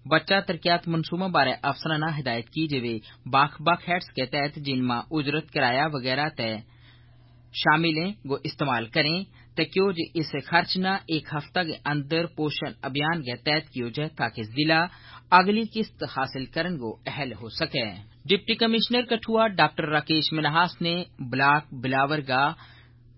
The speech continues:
एमएस ददवारा मां ब्लॉक दिवस प्रोग्राम की सदारत की, जित अवामी नुमाइंदे ने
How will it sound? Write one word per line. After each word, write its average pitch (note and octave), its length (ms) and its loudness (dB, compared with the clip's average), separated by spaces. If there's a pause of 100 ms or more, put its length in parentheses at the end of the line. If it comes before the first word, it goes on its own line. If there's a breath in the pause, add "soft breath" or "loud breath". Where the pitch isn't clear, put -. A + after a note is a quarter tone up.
(440)
एमएस F3 400 4 (420 soft breath)
ददवारा E3+ 520 4
मां G#3+ 340 2
ब्लॉक D3+ 340 4
दिवस D3 380 -2
प्रोग्राम D#3+ 400 2
की D#3+ 280 -4
सदारत B2 500 -2
की, D3+ 180 2 (340 loud breath)
जित D3 240 0 (340)
अवामी D#3+ 440 2
नुमाइंदे D#3+ 420 0
ने D#3 160 -2